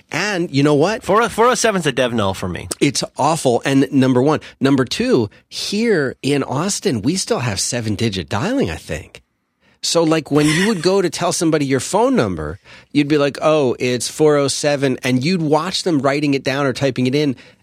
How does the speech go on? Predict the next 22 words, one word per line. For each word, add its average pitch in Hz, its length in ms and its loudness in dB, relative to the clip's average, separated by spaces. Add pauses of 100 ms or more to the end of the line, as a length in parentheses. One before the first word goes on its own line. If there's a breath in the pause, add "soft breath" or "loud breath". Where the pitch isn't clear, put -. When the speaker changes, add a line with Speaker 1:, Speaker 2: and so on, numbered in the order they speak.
(140)
Speaker 1:
They're 147 260 0
typing 170 360 -2
it 139 80 0
into 139 440 0
the, 123 360 0
not 131 260 -2
the - 120 0
area 160 260 0
code, 117 260 0
they're 120 120 0
typing 123 360 0
it 117 40 2
into 117 180 -2
the 107 100 -4
first - 320 -4
three-digit 117 540 -2 (160)
block. - 440 -6 (200)
You 123 100 0
know 117 60 2
what 117 60 2
I'm 110 60 -2
saying? 127 400 -2